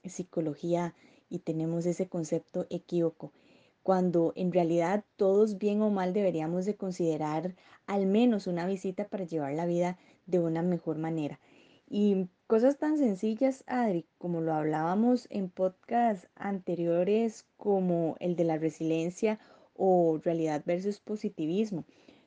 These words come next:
donde tratamos temas que nos hace considerar que todos por naturaleza enfrentamos circunstancias en la vida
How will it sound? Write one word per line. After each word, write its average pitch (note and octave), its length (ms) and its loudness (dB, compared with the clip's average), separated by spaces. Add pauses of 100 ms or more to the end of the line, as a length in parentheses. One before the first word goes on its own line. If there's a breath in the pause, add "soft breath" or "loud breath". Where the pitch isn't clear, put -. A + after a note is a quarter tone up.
donde F#3+ 240 2
tratamos F3+ 1000 0
temas A#3+ 580 2 (320)
que G#3+ 140 0
nos F3+ 200 0
hace F3+ 240 -2
considerar A#3 640 2
que A#3+ 160 -2
todos A3 400 0
por C4 160 0
naturaleza G#3+ 880 0
enfrentamos G#3 640 0
circunstancias C4 720 0
en C#4+ 100 4
la A#3+ 100 2
vida A#3+ 340 2